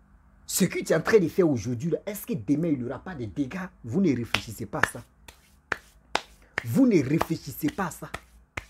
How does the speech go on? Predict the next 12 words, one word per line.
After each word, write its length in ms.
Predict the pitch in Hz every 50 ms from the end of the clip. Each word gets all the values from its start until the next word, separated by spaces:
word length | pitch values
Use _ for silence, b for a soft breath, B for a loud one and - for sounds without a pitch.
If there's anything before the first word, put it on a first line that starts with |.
| _ _ _ _ _ _ _ - _ _ _ _ _ _ - - -
Elle, 180 | 175 214 226
chez 140 | - - 147 135 143
elle, 140 | 180 190
elle 140 | 196 180 151
est 60 | 135
venue 160 | 123 127 156 175
chercher 260 | - 117 101 151 147
l'argent. 360 | 127 113 107 101 127 135 117 113 - _ _ _ _ _ _ _ -
Oui, 300 | 98 123 156 185 175 165
c'est 200 | - - 120 113
bien. 360 | 110 127 165 170 165 170 175 175 b b b b b
Mais 160 | - - -